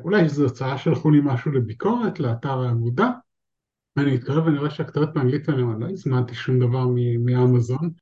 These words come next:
ואז אני פותח, במדרגות, אני עולה הביתה, אני פותח את המעטפה, בפנים יש, אה,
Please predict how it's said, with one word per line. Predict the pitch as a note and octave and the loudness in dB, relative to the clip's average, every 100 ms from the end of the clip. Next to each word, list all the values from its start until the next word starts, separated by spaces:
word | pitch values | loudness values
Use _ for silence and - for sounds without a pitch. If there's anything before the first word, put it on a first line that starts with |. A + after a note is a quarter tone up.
| _ _ _ _ _ _ - | _ _ _ _ _ _ -12
ואז | C#3 - E3 F#3 F3 - - - | -10 -2 0 2 0 -8 -10 -4
אני | C#3 B2 | -2 -2
פותח, | B2+ - F3 B2+ | -6 0 2 2
במדרגות, | C#3 B2+ C#3 C3 D3 G3+ - | 0 0 0 0 2 0 2
אני | E3 D3 | 2 4
עולה | D3 G3 | 2 0
הביתה, | F#3+ G3 F3 | 0 0 0
אני | B2+ - | 0 -4
פותח | - F3 G3+ - | -8 -2 -2 -4
את | G3+ - D#3+ | -10 -6 -6
המעטפה, | B2+ B2 A#2+ A#2+ B2 A#2+ - G3 | -4 -2 -2 -4 -6 -8 -10 -8
בפנים | F3+ D#3 - D#3 E3+ F3+ | -8 -10 -4 2 2 4
יש, | E3+ E3 E3 - | 2 2 -2 -12
אה, | D3+ | -10